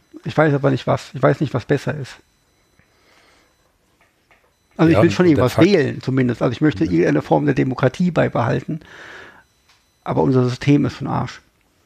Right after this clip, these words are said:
Speaker 2: Aber es ist ja nun, wie es ist. Und nächste Woche ist dann, äh, endgültig, äh,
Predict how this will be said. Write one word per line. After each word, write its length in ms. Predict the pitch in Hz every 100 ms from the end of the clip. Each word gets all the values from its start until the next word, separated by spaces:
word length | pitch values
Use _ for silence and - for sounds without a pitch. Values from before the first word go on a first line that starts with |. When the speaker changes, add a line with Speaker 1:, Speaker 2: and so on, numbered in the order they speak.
| _ _ _ _ _ _ _ _ _ _ _ _ _ _ -
Speaker 2:
Aber 380 | - 90 92 -
es 180 | 98 -
ist 100 | 107
ja 60 | 104
nun, 160 | 95
wie 40 | 95
es 120 | -
ist. 220 | 110 -
Und 380 | 104 85 80 87
nächste 300 | 98 - 95
Woche 180 | 87 98
ist 200 | 98 -
dann, 200 | 104 104
äh, 160 | 104 101
endgültig, 640 | 98 - 95 92 80
äh, 40 | -